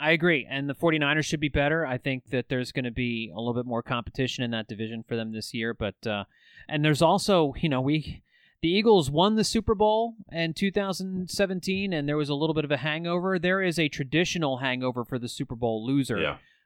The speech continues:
Speaker 1: the following year. And I think that's a thing that's gonna happen to the Rams this year. I am calling right now no playoffs for the Rams next year.
Speaker 2: Oh, love it.
Speaker 1: Yeah, it happens a lot. The teams that lose the Super Bowl don't make the postseason the next year, and, and a lot of times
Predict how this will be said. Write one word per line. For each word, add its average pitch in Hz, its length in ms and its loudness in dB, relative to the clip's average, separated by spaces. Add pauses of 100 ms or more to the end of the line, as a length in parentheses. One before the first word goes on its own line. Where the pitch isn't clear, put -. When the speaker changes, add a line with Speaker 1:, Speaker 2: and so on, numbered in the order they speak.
Speaker 1:
the 131 80 -2
following 110 540 2
year. 101 420 -6
And 117 580 -4
I 131 140 0
think 147 240 -2
that's 123 220 -2
a 90 160 -10
thing 110 200 -4
that's 95 200 -12
gonna 110 180 -6
happen 107 320 -6
to 104 80 -14
the 104 80 -10
Rams 98 320 -8
this 101 220 -12
year. 95 220 -10 (200)
I 151 160 6
am 170 160 4
calling 120 760 2 (140)
right 135 360 0
now 107 560 -4 (360)
no 131 360 4
playoffs 107 600 -2
for 120 120 -8
the 104 80 -6
Rams 98 320 -8
next - 240 -14
year. - 200 -18
Speaker 2:
Oh, 101 320 2
love 110 220 4
it. 131 160 4 (220)
Speaker 1:
Yeah, 156 260 4 (140)
it 151 100 0
happens 170 300 2
a 143 40 2
lot. 127 380 0
The 113 60 -14
teams 147 320 -4
that 135 160 0
lose 131 300 -4
the 120 80 -10
Super 135 260 -4
Bowl 107 360 -2
don't 117 200 -2
make 107 160 -10
the - 80 -12
postseason 107 580 -4
the 104 80 -8
next 104 240 -6
year, 120 140 0
and, 120 80 -4
and 123 160 -4
a 117 60 -2
lot 127 260 4
of 226 100 0
times 113 320 -2